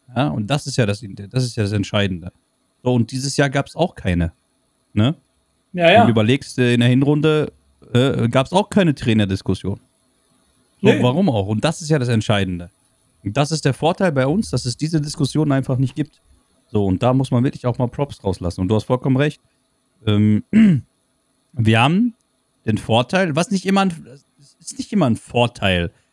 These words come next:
Speaker 1: dass man einen Trainer hat, der so eng verwurzelt ist mit dem Verein. Ne? Da gibt's auch viele Nachteile.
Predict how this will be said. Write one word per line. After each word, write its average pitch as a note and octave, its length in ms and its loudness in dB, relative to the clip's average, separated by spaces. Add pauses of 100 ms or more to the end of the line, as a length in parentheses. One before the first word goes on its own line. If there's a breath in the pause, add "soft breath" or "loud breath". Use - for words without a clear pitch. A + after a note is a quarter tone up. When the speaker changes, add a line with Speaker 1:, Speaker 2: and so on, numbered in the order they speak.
(100)
Speaker 1:
dass - 180 -4
man G#2+ 180 0
einen G#2 340 0
Trainer A#2+ 400 0
hat, G#2 220 -2
der G2+ 460 0 (460)
so B2 720 2
eng C3 300 2
verwurzelt A#2+ 680 -2
ist - 140 -10
mit G#2 140 -4
dem F#2+ 140 -2
Verein. F2 420 -8 (360)
Ne? D#3 240 0 (340)
Da B2 80 -4
gibt's F3 180 -2
auch E3 80 0
viele F#3+ 200 0
Nachteile. D3+ 560 -2